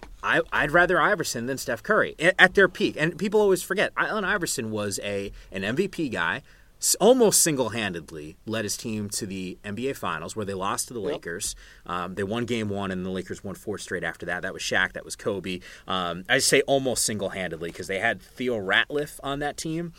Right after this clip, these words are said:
Speaker 1: and then they traded for Dikembe Mutombo, and they get a defensive guy that's in there.
Speaker 2: Right.
Speaker 1: But by and large, offensively, it was one on five with, with Iverson
Speaker 2: Yeah.
Speaker 1: on that team.
Speaker 2: Yeah.
Speaker 1: Would
Speaker 2: And
Speaker 1: you
Speaker 2: everybody loaded up to Iverson also.
Speaker 1: For sure. And
Speaker 2: Yeah.
Speaker 1: this is, to your point, this is when you could actually go at guys.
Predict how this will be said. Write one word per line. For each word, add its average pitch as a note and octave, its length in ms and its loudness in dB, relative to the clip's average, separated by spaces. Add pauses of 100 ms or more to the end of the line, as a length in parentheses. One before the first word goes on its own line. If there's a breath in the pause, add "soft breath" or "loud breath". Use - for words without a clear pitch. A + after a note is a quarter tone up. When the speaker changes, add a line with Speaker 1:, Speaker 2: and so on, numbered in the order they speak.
(280 soft breath)
Speaker 1:
and G#2+ 120 -4
then G#2 80 0
they G2 100 -2
traded A2+ 340 -2
for - 80 -8
Dikembe G2 400 -6
Mutombo, C3+ 580 0
and G#2+ 100 -6
they F#2+ 80 -4
get F#2 120 -2
a D#2 40 -12
defensive G#2 380 -8
guy G2+ 180 0
that's F#2 140 -6
in D3+ 60 -6
there. A#2+ 80 -2
Speaker 2:
Right. C3 160 0
Speaker 1:
But - 220 -10
by A#3 180 12
and C3 120 4
large, A2+ 260 2
offensively, A2+ 520 -2
it F2+ 40 -4
was F#2+ 100 -4
one C3+ 160 0
on E2+ 100 -2
five D2+ 420 -4
with, F2+ 140 -10 (100)
with F#2 160 -6
Iverson E2+ 320 -2
Speaker 2:
Yeah. C3 80 0
Speaker 1:
on D#2+ 80 -12
that D2 120 -8
team. D#2 240 -10
Speaker 2:
Yeah. - 100 -8 (200 loud breath)
Speaker 1:
Would C3 160 2
Speaker 2:
And G#3 100 8
Speaker 1:
you A3+ 60 8
Speaker 2:
everybody A3+ 400 12
loaded E3+ 360 12
up D3+ 180 8
to B2+ 80 4
Iverson A#2 420 0
also. A2+ 200 -6
Speaker 1:
For F3 140 4
sure. G#3 380 8
And D3 100 2
Speaker 2:
Yeah. E3+ 60 10
Speaker 1:
this F3+ 140 6
is, - 80 -2
to - 120 -2
your C#3+ 140 4
point, C#3 300 0
this A#2+ 120 0
is A2+ 120 -2
when A#2 160 -2
you A#2+ 100 -4
could G2 160 -4
actually G2 380 -2
go F2 220 -4
at D2 120 -8
guys. F2+ 500 -2